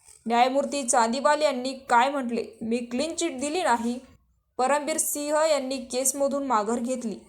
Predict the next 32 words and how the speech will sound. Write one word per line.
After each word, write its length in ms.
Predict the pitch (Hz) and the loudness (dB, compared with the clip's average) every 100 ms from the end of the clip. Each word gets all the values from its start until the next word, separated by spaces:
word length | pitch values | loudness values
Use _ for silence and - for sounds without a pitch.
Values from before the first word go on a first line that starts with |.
| _ _ _ _ - | _ _ _ _ -2
त्यावर 340 | 214 220 240 | 0 2 0
मी 160 | 240 254 247 - | -2 -6 -10 -8
टीका 280 | 247 226 226 | -4 0 0
केली 280 | 220 208 190 | 0 -4 -4
आहे." 240 | 175 185 - - _ - | -4 -6 -14 -20 _ -8
सिचन 400 | 233 220 247 240 | -6 -2 -2 2
वाजेंनी 540 | 233 220 277 302 302 | 2 2 0 -2 -4
दोन 320 | 247 233 269 | -2 0 0
राजकीय 580 | 269 262 269 - 285 285 285 - _ _ _ - | 4 2 2 0 2 2 0 -10 _ _ _ -4
व्यक्ती 420 | 220 240 240 349 | 2 2 2 -4
महत्त्वाचे 580 | 349 311 311 320 311 311 | 0 0 2 2 2 0
नाव 360 | 285 269 285 | 4 4 4
घेतले. 400 | 277 285 285 233 - - - _ _ - | 0 -6 -2 -2 -2 -12 -20 _ _ -4
अजित 280 | 220 220 269 240 | -2 0 -2 2
पवार 240 | 269 277 | 4 4
आणि 160 | 269 277 | 2 0
शरद 340 | - 311 349 | 2 4 4
पवार 260 | 359 277 269 | 2 2 2
यांची 320 | 247 240 277 | 0 -2 0
नावे 340 | 254 214 233 | 2 4 2
वाजेंनी 540 | 247 220 214 302 269 262 | 2 2 2 -2 -4 -4
घेतली, 400 | 233 233 214 - - _ _ _ _ - | -2 -4 -6 -10 -16 _ _ _ _ -4
मात्र 320 | 208 214 226 | -2 4 4
ती 220 | 233 240 | 4 -2
नावे 480 | 247 240 240 254 285 285 - _ | 2 4 6 4 2 -4 -20 _
मी 140 | 240 277 | -2 -2
रेकॉर्डवर 540 | 233 - 269 277 285 | 0 4 4 4 2
घेणार 440 | 247 277 277 339 | 0 -2 2 4
नाही, 340 | 302 240 240 240 | 4 2 0 0
असे 280 | 226 240 254 | -2 0 0
वाजेंना 580 | 226 220 208 247 247 | 2 2 0 0 0
सांगितले. 680 | 262 294 226 202 196 170 - | 0 0 -2 -4 -6 -10 -16